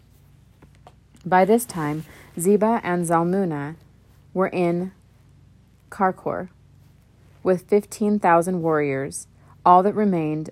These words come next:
of the allied armies of the east, for the hundred and twenty thousand had already been killed. Gideon circled around by the caravan route east of Nobah and Jogbaha,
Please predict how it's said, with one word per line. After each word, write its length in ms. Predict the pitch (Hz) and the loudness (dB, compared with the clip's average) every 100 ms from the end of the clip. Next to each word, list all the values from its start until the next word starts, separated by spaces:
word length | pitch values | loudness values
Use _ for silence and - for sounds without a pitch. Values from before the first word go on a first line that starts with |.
| - | -2
of 120 | 175 | 0
the 140 | 165 165 | 2 0
allied 360 | 175 170 175 | 0 2 0
armies 560 | 160 160 151 139 147 - _ _ - | -2 -4 -4 -6 -8 -14 _ _ -4
of 140 | 165 | 0
the 160 | 160 - | 0 -2
east, 380 | 151 147 - - - _ _ _ _ _ | -6 -8 -14 -18 -20 _ _ _ _ _
for 160 | 185 | -2
the 100 | 175 | 0
hundred 360 | 170 185 190 202 | -2 -2 -2 0
and 160 | 208 | -2
twenty 360 | 196 - 185 208 | -4 -4 -2 -2
thousand 600 | - 139 131 143 135 156 - | -2 -2 -2 -4 -8 -10 -4
had 160 | 180 - | -2 2
already 380 | 175 170 185 | 4 4 0
been 180 | 175 160 | -2 -4
killed. 400 | - 156 135 139 - _ _ _ _ - _ _ _ _ _ 160 | -4 -4 -4 -6 -14 _ _ _ _ -20 _ _ _ _ _ -2
Gideon 380 | 185 196 220 233 | 0 2 2 0
circled 400 | - 180 190 190 | 0 -2 0 0
around 500 | 190 165 147 143 151 | 2 2 2 -2 0
by 120 | 160 | 0
the 80 | 165 | 0
caravan 520 | - 185 180 156 143 | -2 0 2 0 -4
route 360 | 139 131 - - _ _ - | -2 -4 -4 -10 _ _ -6
east 320 | 185 202 - | -2 -2 -2
of 120 | 170 165 | -2 -2
Nobah 540 | 165 156 143 135 165 - _ _ _ _ _ _ _ _ _ _ 180 | -2 -2 0 -2 -4 -16 _ _ _ _ _ _ _ _ _ _ -2
and 420 | 175 156 156 170 - - _ - _ _ _ - | -2 -2 -4 -10 -18 -20 _ -20 _ _ _ -10
Jogbaha, 640 | - 165 156 143 143 123 | 0 0 2 -2 -2 -6